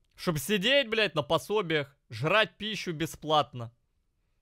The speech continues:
Да, да, в-, а, высасывать энергию американскую, блядь, жизнь из Америки высасывать. Идут, идут. Вот это да. Да. Я? Не, ребят, я на пособиях не живу. Я даже не использую бесплатную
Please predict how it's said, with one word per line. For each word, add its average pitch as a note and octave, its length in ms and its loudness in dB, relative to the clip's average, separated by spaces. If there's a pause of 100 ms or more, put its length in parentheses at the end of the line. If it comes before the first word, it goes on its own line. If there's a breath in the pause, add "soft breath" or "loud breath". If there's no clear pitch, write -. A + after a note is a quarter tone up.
(180)
Да, C3 320 4
да, D3+ 280 4
в-, G#2+ 140 -10
а, A#2+ 160 4
высасывать C#3+ 680 0
энергию C3 420 0
американскую, A2+ 680 -4
блядь, G#2 160 -8
жизнь A2+ 400 -4
из G#2 80 -6
Америки A#2 400 -6
высасывать. - 540 -12 (380)
Идут, C#3+ 440 -4
идут. F#3+ 360 -6 (140)
Вот A#2+ 220 -4
это B3+ 300 6
да. A#2+ 380 4 (260)
Да. F3+ 540 4 (460)
Я? C3 540 10 (160)
Не, A#2 200 -2
ребят, G#2 240 -4
я B2+ 160 4
на F#3 100 0
пособиях E3 440 -8
не C3+ 120 -10
живу. A#2 260 -8
Я C#3+ 160 2
даже F3+ 260 4
не F#3 120 -4
использую F3+ 420 -4
бесплатную D#3+ 680 -4